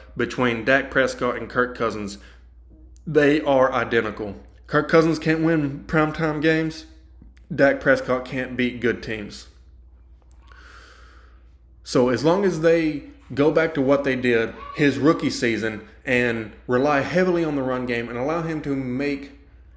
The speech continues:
plays occasionally instead of being the star driving the bus,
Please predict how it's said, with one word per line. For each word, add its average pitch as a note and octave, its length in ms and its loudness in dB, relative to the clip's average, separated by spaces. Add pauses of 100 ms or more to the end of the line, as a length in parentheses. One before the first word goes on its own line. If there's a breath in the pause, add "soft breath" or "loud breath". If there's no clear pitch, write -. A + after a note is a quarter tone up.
(300)
plays C#3+ 380 -2
occasionally A#2+ 680 -2
instead A#2 320 -4
of A#2+ 200 -4
being C#3 340 0
the A#2+ 100 -2
star B2+ 600 0 (420 loud breath)
driving B2 440 2
the G#2+ 60 -6
bus, G2+ 500 0